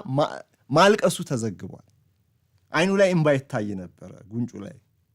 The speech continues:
እና "ለምንድን ነው?" ተብሎ ተጠየቀ። እና፣ እ፣ አ፣ ብዙ ኢሞሽናል መሆንባቸው ምክንያቶች አሉ አለ። እና "ይህ የውድድር ዘመን የጀመርነው እኮ ከችግሮች ጋር ነው። ለብዙ ሰዎች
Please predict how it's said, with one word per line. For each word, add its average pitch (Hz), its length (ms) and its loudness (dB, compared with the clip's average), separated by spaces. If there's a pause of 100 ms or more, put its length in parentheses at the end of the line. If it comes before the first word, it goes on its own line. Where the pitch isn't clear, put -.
(180)
እና 170 80 -2
"ለምንድን 196 360 2
ነው?" 180 100 -2
ተብሎ 151 260 -4
ተጠየቀ። 113 460 -8
እና፣ 170 140 -6 (760)
እ፣ 139 100 -4 (760)
አ፣ 208 160 0
ብዙ 208 200 -2
ኢሞሽናል 185 440 0
መሆንባቸው 139 560 -4
ምክንያቶች 120 480 -8 (120)
አሉ 110 280 -6
አለ። 104 160 -8
እና 143 180 -8
"ይህ 185 160 -4
የውድድር 151 400 -4
ዘመን 143 280 -6 (240)
የጀመርነው 131 480 -10
እኮ 240 140 -14
ከችግሮች 131 600 -6
ጋር 101 300 -10
ነው። - 140 -20 (600)
ለብዙ 160 320 -4
ሰዎች 220 440 -6